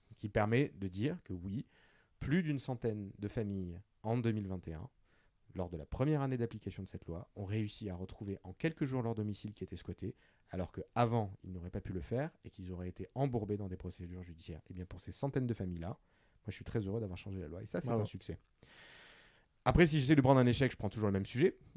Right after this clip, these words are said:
Speaker 1: euh, la question des squatteurs. On peut tomber parfois, euh, déjà sur des cas d'application où ça s'est moins bien passé, et donc ça, ça nous met en rogne. Puis un, un, un, un, un,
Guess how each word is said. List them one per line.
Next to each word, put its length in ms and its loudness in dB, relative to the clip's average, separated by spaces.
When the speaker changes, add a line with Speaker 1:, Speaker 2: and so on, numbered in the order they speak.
Speaker 1:
euh, 180 10
la 100 6
question 220 4
des 100 6
squatteurs. 380 4
On 100 -10
peut 160 8
tomber 280 6
parfois, 360 2
euh, 220 0
déjà 220 -2
sur 180 -6
des 100 -6
cas 120 -4
d'application 640 -4
où 60 -8
ça 140 -10
s'est 140 -8
moins 160 0
bien 120 0
passé, 280 -4
et 160 -2
donc 180 -14
ça, 100 -4
ça 120 -8
nous 100 -8
met 100 -8
en 120 -8
rogne. 300 2
Puis 220 -4
un, 420 -4
un, 140 -6
un, 520 -10
un, 80 -10
un, 560 -12